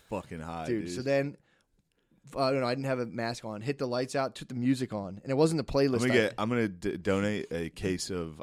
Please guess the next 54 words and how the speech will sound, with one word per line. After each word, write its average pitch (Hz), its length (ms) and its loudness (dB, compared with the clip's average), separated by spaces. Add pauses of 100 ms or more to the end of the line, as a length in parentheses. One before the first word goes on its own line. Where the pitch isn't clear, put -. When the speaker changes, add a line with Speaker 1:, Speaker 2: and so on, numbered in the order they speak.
Speaker 1:
eye 90 140 0
drops 82 340 -6
and 82 80 -6
Axe 73 300 -8
body 80 280 -6
spray 71 300 -8
for - 160 -12
your 80 100 -8
boys. 78 480 -8
Speaker 2:
That'd 151 120 -2
be 170 60 -2
tight, 131 320 0
dude. 117 220 -4 (280)
Speaker 1:
You 95 100 -6
guys 80 140 -4
can - 100 -16
spray 85 320 -4
up 85 160 -4
before 85 240 -8
you 82 60 -6
go 82 100 -4
back 80 220 -2
in 85 80 -6
the 80 80 -4
house 82 280 -6
for - 120 -8
dinner. 82 360 -6
<laughs> - 40 -20 (300)
Speaker 2:
You 131 100 -2
don't 151 160 2
smell 156 260 -2
'cause 104 100 -10
it's 107 100 -10
a 107 60 -10
vaporizer. 107 540 -6 (1200)
I'm 170 100 -16
ten 180 160 0
steps 156 220 -4
ahead 143 200 -2
of 123 60 -8
you, 104 100 -12
bro. 87 240 -8 (520)
Speaker 1:
You 107 160 0
don't 107 160 2
think 104 140 -4
that 98 160 0
place 101 220 -2
is 98 40 -10
gonna 95 160 -4
smell 95 200 -6
like 92 140 -4
weed 98 180 -2
a 110 40 -2
little? 113 180 -6